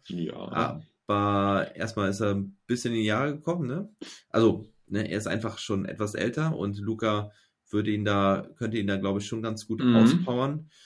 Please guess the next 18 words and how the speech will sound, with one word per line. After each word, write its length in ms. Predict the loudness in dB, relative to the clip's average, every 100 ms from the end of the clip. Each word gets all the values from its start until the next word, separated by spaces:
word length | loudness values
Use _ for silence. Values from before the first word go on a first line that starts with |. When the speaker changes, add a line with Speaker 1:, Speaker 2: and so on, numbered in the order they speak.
| -20 _ _ _
Speaker 2:
Ähm, 480 | -2 0 0 0 -4
und 160 | -4 -6
zum 160 | -4 -4
anderen, 500 | -2 0 0 -2 -2
wer 300 | 0 0 0
halt 260 | -2 -4 -8 -20 -16
sonst, 880 | -12 -2 0 0 -4 -8 -14 -18 -16
ne? 180 | -10 -8
Also, 480 | -6 -4 -4 -4 -8 _ -18
K 180 | -6 -6
C 180 | -4 -8
P 300 | -4 -4 -4
ist 260 | -6 -8
ein 40 | -4
guter 220 | 0 0
Verteidiger, 640 | 0 -2 0 2 0 0
ja, 320 | 0 0 0
aber 480 | -4 -2 -2 -2 -4